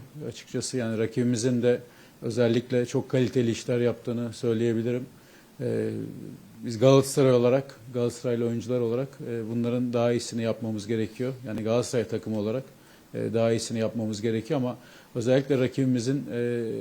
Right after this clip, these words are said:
topa sahipken ve bizim baskılarımızı çok net bir şekilde, hızlı bir şekilde kırdığını ve, e, kalemize tehlike yarattığını gördük. E, belli bölümlerde çok fazla bize de geçiş şansı da çıktı, e, hücum şansı da çıktı. Aslında rakip kalede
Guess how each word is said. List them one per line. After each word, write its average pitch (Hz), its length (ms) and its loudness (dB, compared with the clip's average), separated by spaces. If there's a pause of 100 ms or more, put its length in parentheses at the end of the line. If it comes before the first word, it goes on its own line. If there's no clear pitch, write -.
(300)
topa 131 280 0
sahipken 131 720 2
ve 117 140 2
bizim 120 260 -2
baskılarımızı 123 640 0
çok - 360 -4
net 120 240 -4
bir 127 60 -6
şekilde, 120 400 -2
hızlı 123 260 0
bir 107 40 -2
şekilde 117 340 -4
kırdığını 123 520 2
ve, 139 160 0 (460)
e, 120 440 0 (520)
kalemize 127 520 4
tehlike 131 340 0
yarattığını 117 480 0
gördük. 127 360 0 (720)
E, 120 220 -2
belli 151 300 8
bölümlerde 156 520 4
çok 156 200 0
fazla 147 340 2
bize 135 240 2
de 143 80 4
geçiş 123 320 -2
şansı 139 440 0
da 127 180 2
çıktı, 143 580 -2
e, 120 120 -2
hücum 117 320 0
şansı 131 380 -2
da 131 100 0
çıktı. 127 340 -6
Aslında 120 500 -4
rakip 113 320 -6
kalede 123 420 0